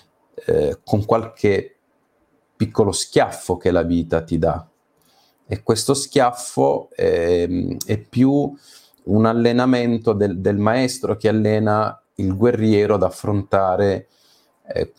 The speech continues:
quello che nelle storie viene definito come il, il nemico. Però se io ti devo insegnare a rimanere in piedi, ti do una bastonata sulle gambe, com-, un po' come nell'ultimo samurai, ti faccio cadere sotto la pioggia,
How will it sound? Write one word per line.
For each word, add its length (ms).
quello 360
che 360
nelle 240
storie 360
viene 160
definito 500
come 240
il, 640
il 160
nemico. 640
Però 240
se 140
io 140
ti 100
devo 240
insegnare 460
a 20
rimanere 440
in 120
piedi, 640
ti 100
do 80
una 140
bastonata 600
sulle 280
gambe, 360
com-, 160
un 100
po' 140
come 200
nell'ultimo 500
samurai, 440
ti 100
faccio 340
cadere 340
sotto 300
la 100
pioggia, 460